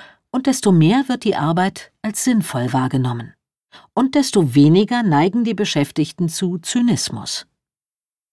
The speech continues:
Mitfühlendes Arbeitsverhalten berge, so die Wissenschaftler, keine Risiken für die Gesundheit. Klein-Eidam und Fischbach, zweitausenddreiundzwanzig.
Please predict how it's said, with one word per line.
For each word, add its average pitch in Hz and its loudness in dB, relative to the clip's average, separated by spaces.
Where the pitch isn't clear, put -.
Mitfühlendes 226 2
Arbeitsverhalten 143 0
berge, 190 4
so 151 0
die 131 -2
Wissenschaftler, 165 0
keine 240 2
Risiken 165 2
für 139 -2
die 156 -2
Gesundheit. - -6
Klein-Eidam 175 2
und 202 -2
Fischbach, - -2
zweitausenddreiundzwanzig. 139 -4